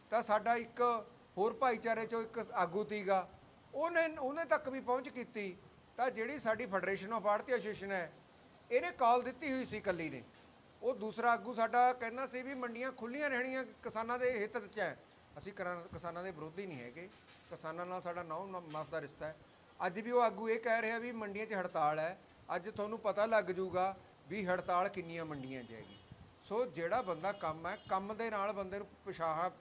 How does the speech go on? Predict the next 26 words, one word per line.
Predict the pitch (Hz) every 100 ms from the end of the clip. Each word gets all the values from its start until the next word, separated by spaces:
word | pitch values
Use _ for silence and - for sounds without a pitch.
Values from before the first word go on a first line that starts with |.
| - -
ਧੱਕਿਆ | - 170 151
ਜਾਂਦਾ | 151 160
ਹੈਗਾ, | 180 202 214 214 175
ਗੱਲਾਂ | 180 202
ਨਾਲ | 185 170
ਨਹੀਂ। | 135 120 - - - - - - - - -
ਸੋ, | 202 220 233 - - - -
ਅਸੀਂ | 156 202
ਸਰਕਾਰ | 165 180 156 170 170
ਦੇ | 185
ਬਹੁਤ | 165 175
ਧੰਨਵਾਦੀ | 190 190 180 135 160
ਹਾਂ, | 180 185 - - - 131
ਜਿਨ੍ਹਾਂ | 196 240
ਨੇ | 226
ਇਹ | 233
ਕਿਹਾ | 240 202 202
ਵੀ | 226
ਤੁਹਾਡੀ | 208 196 214
ਸੈਂਟਰ | 196 185 202
ਤੋਂ | 196
ਇਹ | 196
ਮੰਗ | 190 175
ਮਨਵਾ | 202 202 170 151
ਕੇ | 156
ਦੇਵਾਂਗੇ। | 135 120 113